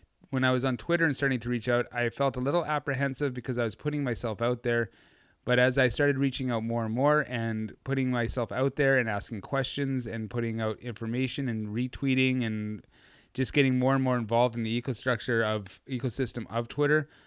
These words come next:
it's just been unbelievably mind-blowing to me. So my big takeaway for me this month is what a valuable resource Twitter can be. The amount of podcasts, like, I'm a podcast junkie as far as listening to them,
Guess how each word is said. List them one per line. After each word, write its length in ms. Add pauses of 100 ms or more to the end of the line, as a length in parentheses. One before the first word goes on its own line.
(380)
it's 220
just 160
been 180 (120)
unbelievably 680
mind-blowing 440
to 80
me. 80
So 140
my 120
big 240
takeaway 420
for 160
me 140
this 240
month 260
is 240
what 240
a 40
valuable 420
resource 360
Twitter 320
can 220
be. 240 (680)
The 200
amount 240
of 80
podcasts, 640
like, 160
I'm 220
a 80
podcast 640 (280)
junkie 520 (260)
as 120
far 140
as 140
listening 260
to 60
them, 200